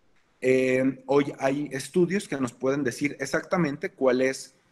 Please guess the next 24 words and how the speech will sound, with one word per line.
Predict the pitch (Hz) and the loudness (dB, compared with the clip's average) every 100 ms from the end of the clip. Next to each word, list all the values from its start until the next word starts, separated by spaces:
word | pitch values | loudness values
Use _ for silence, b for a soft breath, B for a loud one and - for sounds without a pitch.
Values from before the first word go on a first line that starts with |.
| _ _ | _ _
el | - 127 120 - | 0 2 2 -4
número | 131 139 147 | -2 2 2
de | 151 | 2
virus | 160 170 180 - | 2 2 0 -2
que | |
estamos | 143 - 123 143 | -4 -2 -2 -2
viendo | 170 185 180 233 - | 0 2 0 -2 -6
o | 120 | -6
que | - | -4
se | 117 117 | -2 0
está | 110 - 127 | 0 2 2
detectando | 131 - 175 190 175 175 240 b b b b b b _ _ | 2 -2 2 2 4 0 -2 b b b b b b _ _
en | 139 143 147 147 | 0 2 0 -2
un | 139 143 | -4 -2
estudio | 147 151 139 139 | -2 -2 -6 -4
que | 139 | -4
se | 127 | 2
llama | 127 135 131 | 2 2 0
P | 143 | -2
C | 143 | 0
R | 147 175 202 190 | -2 0 -2 -2
o | 139 156 156 | 0 0 0
captura | 135 - 131 135 | -6 -4 -2 0
de | 131 143 | 0 -4